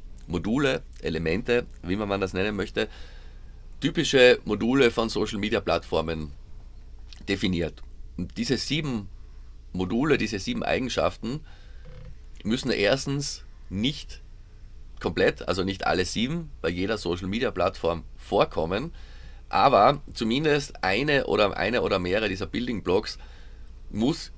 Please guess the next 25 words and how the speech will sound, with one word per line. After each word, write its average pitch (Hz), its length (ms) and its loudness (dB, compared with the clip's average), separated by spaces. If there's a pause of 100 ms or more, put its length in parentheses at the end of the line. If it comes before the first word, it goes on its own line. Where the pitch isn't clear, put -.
(120)
im 98 160 -6
Zentrum 127 560 0
eines 92 240 -2
Angebots 107 600 -2
einer 90 140 2
Plattform 82 440 -2
stehen, 95 420 -2 (360)
damit 95 320 0
wir 95 280 4 (220)
hier 98 340 2 (100)
von 98 240 2
einer 90 280 2
Social-Media-Plattform 87 880 0
sprechen. 71 440 -8
Was 80 180 -2
sind 151 240 -2
diese 147 220 -4
sieben 120 280 -4
Building 131 360 -6
Blocks? 120 360 0 (540)
Äh, 95 260 6
kleine 92 640 4 (300)
Fußnote 120 640 0
dazu, 110 400 0 (160)
diese 92 340 2